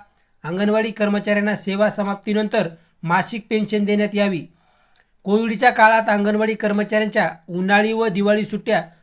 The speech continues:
रद्द करण्यात आल्या होत्या. त्या सुट्ट्या नंतर देण्याचे शासनाने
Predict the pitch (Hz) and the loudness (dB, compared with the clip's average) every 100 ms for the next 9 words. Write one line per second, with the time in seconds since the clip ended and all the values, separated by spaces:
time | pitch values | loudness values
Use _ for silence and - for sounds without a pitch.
0 | - 165 202 220 214 202 214 196 185 196 | -10 -4 -2 -2 0 0 0 -2 0 0
1 | 190 190 151 - _ _ - 214 214 226 | 0 -2 -6 -8 _ _ 2 4 4 0
2 | 180 226 208 208 226 208 196 202 202 214 | 0 2 2 0 -2 -2 0 0 -2 -4
3 | 165 - 185 180 202 208 214 | -8 -8 -6 -4 -2 0 0